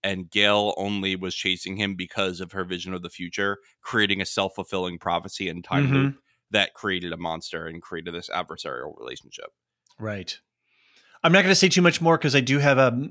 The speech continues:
Speaker 2: a distant memory of the echo of the books, and I don't wanna, um,
Speaker 1: Okay.
Speaker 2: get my, my speculation, uh, and preferences to be sort of, uh, woven in with the books. So I'll just sort of, I, I'm happy to go along for the ride with the mule, see what they bring us.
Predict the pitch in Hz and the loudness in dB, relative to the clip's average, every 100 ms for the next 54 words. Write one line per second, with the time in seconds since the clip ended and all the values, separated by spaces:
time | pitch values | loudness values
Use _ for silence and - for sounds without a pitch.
0 | - 123 110 233 - 214 202 175 175 170 | -4 -4 0 2 4 2 4 6 6 6
1 | 165 135 143 139 - 151 143 131 117 135 | 4 2 0 0 4 4 4 2 4 4
2 | 135 - 123 113 113 120 139 127 117 113 | 4 0 2 2 2 0 0 2 4 4
3 | 110 110 104 110 85 87 _ _ - 127 | 4 4 2 0 -4 -6 _ _ 2 4
4 | 127 156 131 127 123 117 - - - 139 | 4 4 6 6 6 4 -4 -20 0 4
5 | 143 143 - 139 143 127 127 120 127 120 | 6 6 4 4 4 4 4 4 4 6
6 | 117 117 113 110 - _ _ _ - 131 | 6 4 2 0 -6 _ _ _ -4 2
7 | 123 135 123 123 156 139 143 127 - 123 | 2 4 2 4 4 4 2 0 2 2
8 | 117 113 110 - 117 120 120 110 - 123 | 4 2 0 -2 -2 2 2 0 2 2
9 | 117 101 - _ - 170 175 165 151 147 | 2 -2 -14 _ -12 -8 -6 -6 -8 -8
10 | 160 147 135 143 131 127 127 123 113 113 | -8 0 4 6 6 6 6 4 2 -2
11 | 104 107 - - - - 104 104 110 117 | 0 -2 -2 -4 -2 -2 -2 -2 -2 -2
12 | 113 107 - 110 104 101 - - 160 185 | 0 -2 -4 -4 -6 -8 -6 0 2 4
13 | 160 147 135 123 120 110 107 104 107 101 | 4 4 4 4 4 2 2 -4 -8 -10
14 | 98 98 101 92 104 98 95 90 - - | -8 -8 -8 -12 -10 -10 -10 -12 -10 -6
15 | 113 110 113 113 110 107 | -6 -8 -10 -10 -12 -12